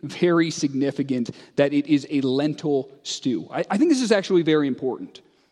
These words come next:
It's important because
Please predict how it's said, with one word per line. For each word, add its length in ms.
It's 160
important 760
because 840